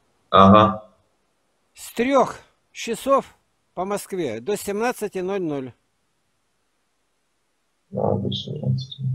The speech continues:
Speaker 2: Ну, ладно, ра-, раз пришли, давайте уже поговорим,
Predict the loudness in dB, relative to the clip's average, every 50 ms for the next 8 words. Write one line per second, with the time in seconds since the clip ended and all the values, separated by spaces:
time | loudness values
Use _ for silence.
0 | -8 -10 _ _ _ _ _ _ _ -14 -8 -6 -4 0 0 0 0 0 0 -2
1 | -2 -2 -2 -2 -4 -4 -4 -4 -4 -4 -6 -8 -14 -12 -10 -10 -8 -6 -6 -4
2 | -4 -4 -2 -2 -4 -4 -6 -8 -12 -12 -14 _ _ _ _ _ _ -20 -20 -20
3 | -20 -20 _ -18 -14 -12 -12 -12 -12 -12 -12 -14 -10 -10 -8 -6 -6 -6 -6 -8
4 | -10 -10 -12